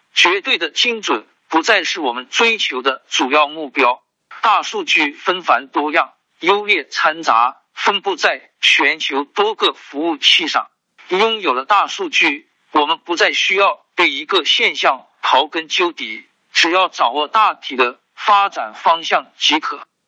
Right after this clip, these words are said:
当然，我们也不是完全放弃了精确度，只是不再沉迷于此。适当忽略微观层面上的精确度，会让我们在宏观层面拥有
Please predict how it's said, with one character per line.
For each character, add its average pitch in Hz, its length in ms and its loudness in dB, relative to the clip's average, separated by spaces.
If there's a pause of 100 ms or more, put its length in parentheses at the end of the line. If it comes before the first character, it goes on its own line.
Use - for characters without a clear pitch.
(160)
当 190 240 4
然， 127 300 -6 (240)
我 151 140 2
们 170 100 -4
也 147 100 0
不 151 240 -6
是 160 340 0 (180)
完 135 300 2
全 135 300 0
放 160 260 2
弃 - 220 -2
了 123 140 -2
精 190 320 -2
确 - 220 2
度， 143 300 -10 (220)
只 156 220 2
是 190 280 -2 (180)
不 - 120 2
再 190 180 2
沉 135 400 -10
迷 165 200 2
于 175 180 2
此。 - 400 -8 (420)
适 - 340 2
当 170 260 2
忽 180 220 -4
略 175 280 0 (320)
微 196 240 2
观 185 260 2
层 139 220 -10
面 175 220 2
上 180 240 0
的 127 140 -6
精 214 340 -2
确 170 260 0
度， - 280 -10 (220)
会 247 320 0
让 170 200 0
我 120 80 -6
们 123 240 -6
在 196 260 0
宏 143 340 -4
观 190 240 2
层 135 280 -8
面 175 160 2
拥 160 180 -8
有 120 200 -4